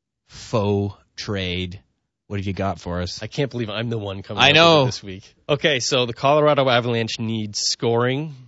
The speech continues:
Speaker 2: scoring winger in particular, and the Florida Panthers didn't give up a ton for Mike Hoffman from the San Jose Sharks, right? Just a couple of draft picks beyond the first round.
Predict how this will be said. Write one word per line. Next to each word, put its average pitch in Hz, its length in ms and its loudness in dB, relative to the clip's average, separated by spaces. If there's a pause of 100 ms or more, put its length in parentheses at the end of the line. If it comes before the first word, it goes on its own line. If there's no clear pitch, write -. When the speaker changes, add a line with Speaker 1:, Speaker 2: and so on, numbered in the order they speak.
(200)
Speaker 2:
scoring 110 520 -4
winger 117 300 -2
in 107 100 -4
particular, 147 600 -4
and 113 180 -8
the 104 60 -8
Florida 233 260 -2
Panthers 143 420 0
didn't 123 180 -4
give 113 120 0
up 107 140 0
a 101 60 -6
ton 95 520 -6
for - 160 -12
Mike 98 220 -6
Hoffman 98 380 -6
from 101 140 -16
the 98 60 -10
San 95 200 -8
Jose 92 220 -12
Sharks, - 440 -16
right? 98 120 -14
Just 104 140 -12
a 101 40 -14
couple 104 260 -6
of 92 80 -10
draft 90 340 -6
picks - 220 -12
beyond 95 280 -10
the 92 40 -14
first 95 280 -16
round. 98 280 -16